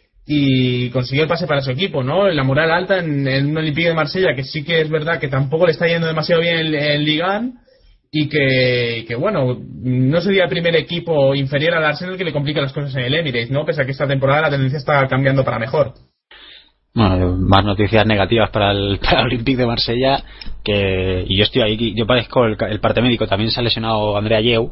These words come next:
Speaker 2: va a estar hasta dos mil catorce sin poder jugar, se lesionó con Ghana, y, y bueno, pues otra noticia mala para el, para un equipo que, que bueno, que se ha visto en el grupo de la muerte.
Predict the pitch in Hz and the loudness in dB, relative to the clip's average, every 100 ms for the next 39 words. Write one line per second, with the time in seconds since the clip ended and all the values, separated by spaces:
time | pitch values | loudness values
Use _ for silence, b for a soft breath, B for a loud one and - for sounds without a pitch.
0 | - - - 101 95 101 98 101 104 104 | -6 -8 -6 -4 -2 -2 0 0 0 0
1 | 107 104 101 - B B B B - 98 | 0 2 2 0 B B B B -2 2
2 | 104 98 104 117 127 98 92 92 95 101 | 4 4 2 2 2 -4 -6 -4 -4 -2
3 | 107 117 B B B B - - 95 95 | -2 -2 B B B B -16 -4 0 0
4 | 87 95 95 - 98 104 98 95 98 95 | 0 0 0 2 2 4 2 2 2 2
5 | 92 92 101 92 90 90 95 92 92 98 | 2 4 2 2 0 0 0 2 0 0
6 | 90 98 98 90 - 101 98 - - 107 | 0 0 0 -2 -2 0 0 -2 2 4
7 | 98 - 110 117 131 117 107 110 120 120 | 4 2 2 2 2 0 0 0 2 2
8 | 110 107 117 113 120 | 4 4 4 2 0